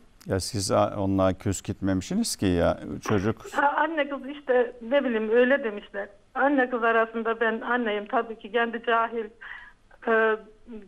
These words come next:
Speaker 2: merak ediyorum. Her gün arıyoruz, konuşuyoruz.
Speaker 1: E, no-,
Speaker 2: E,
Speaker 1: normal
Speaker 2: yani
Speaker 1: olarak da o gün, e, aramışsınız. O da "Müsait değilim." demiş, bakmamış. Bundan dolayı bir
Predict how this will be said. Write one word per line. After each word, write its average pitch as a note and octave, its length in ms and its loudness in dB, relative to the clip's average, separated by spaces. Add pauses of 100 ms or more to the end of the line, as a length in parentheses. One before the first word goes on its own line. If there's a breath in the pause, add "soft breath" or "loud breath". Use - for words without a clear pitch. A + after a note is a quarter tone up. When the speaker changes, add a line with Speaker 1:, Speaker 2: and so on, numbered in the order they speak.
(140)
Speaker 2:
merak A#3+ 400 2
ediyorum. G3+ 460 -2
Her A#3 200 0
gün A#3+ 200 -8
arıyoruz, A3+ 640 -2
konuşuyoruz. G#3+ 680 0 (220)
Speaker 1:
E, A2 40 -2
no-, G#2 240 4
Speaker 2:
E, G2+ 120 -4 (800 soft breath)
Speaker 1:
normal A#2+ 280 6
Speaker 2:
yani C3+ 120 4
Speaker 1:
olarak A2+ 400 4
da C#3+ 60 2
o C3+ 120 2
gün, C#3 440 -2
e, - 40 -4 (480)
aramışsınız. F3+ 800 0
O C#3+ 120 2
da C3+ 260 4
"Müsait B2 460 2 (180)
değilim." G#2 380 0
demiş, F2+ 320 -2 (140)
bakmamış. C3 680 -2 (580 soft breath)
Bundan A2 320 2
dolayı A2 280 4
bir G#2+ 140 -2